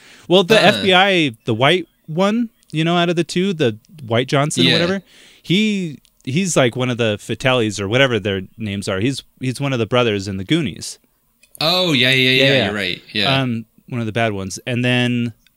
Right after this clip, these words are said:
Speaker 1: um, the, the woman, like, news anchor, uh, you know, she's the mom.
Speaker 2: Oh, yeah, yeah, on the
Speaker 1: She's
Speaker 2: desk.
Speaker 1: the mom in the, in the
Speaker 2: Oh.
Speaker 1: Goonies. Who's fif-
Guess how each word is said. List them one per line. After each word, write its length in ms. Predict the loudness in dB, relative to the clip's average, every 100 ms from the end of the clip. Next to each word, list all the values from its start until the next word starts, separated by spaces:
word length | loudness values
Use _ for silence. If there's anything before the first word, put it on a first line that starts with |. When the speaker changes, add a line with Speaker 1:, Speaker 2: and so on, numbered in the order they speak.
| -2
Speaker 1:
um, 440 | 0 2 0 -6 _
the, 520 | -6 -2 0 0 -4 -8
the 460 | -6 -4 -2 -4 _ _ _ _ _ _ _
woman, 420 | -6 -2 -2 -2 -4
like, 220 | -4 -4
news 220 | -2 0 2
anchor, 420 | 0 0 -2 -4 _ _ -20 -20 -20 _ -4
uh, 600 | -2 0 0 -2 -6 -10 -8
you 120 | -4
know, 260 | -2 -4 -6 _ _ _ _ -12
she's 440 | -2 0 0 0
the 100 | 0
mom. 300 | 2 4 4
Speaker 2:
Oh, 40 |
yeah, 100 | 4
yeah, 220 | 2 0 0
on 140 | 0
the 80 | 0
Speaker 1:
She's 120 | 0 0
Speaker 2:
desk. 20 |
Speaker 1:
the 100 | 2
mom 240 | 2 2
in 80 | 0
the, 80 | -2
in 460 | -4 -4 -2 0 0
the 100 | 2
Speaker 2:
Oh. 40 |
Speaker 1:
Goonies. 560 | 0 0 -4 -6 -10 -14 _ _
Who's 220 | -6 -4
fif- 220 | -2 -4